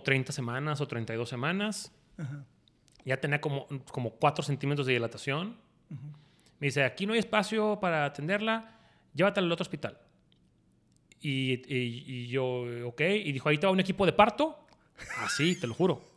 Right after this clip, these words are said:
Speaker 1: Me dio un equipo de parto que es como que material para atender un parto.
Speaker 2: Que es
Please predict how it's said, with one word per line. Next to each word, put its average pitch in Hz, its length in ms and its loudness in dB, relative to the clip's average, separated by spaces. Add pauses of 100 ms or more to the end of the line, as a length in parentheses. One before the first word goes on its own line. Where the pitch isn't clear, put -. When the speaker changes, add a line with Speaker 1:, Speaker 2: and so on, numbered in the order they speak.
(300)
Speaker 1:
Me 135 80 4
dio 143 100 6
un 170 80 6
equipo 202 300 4
de 190 80 6
parto 185 260 2
que 190 80 2
es - 100 -2
como 180 220 2
que 160 80 0
material 135 400 2
para 180 120 2
atender 139 200 0
un 156 80 0
parto. 147 280 -4
Speaker 2:
Que 170 260 6
es - 240 0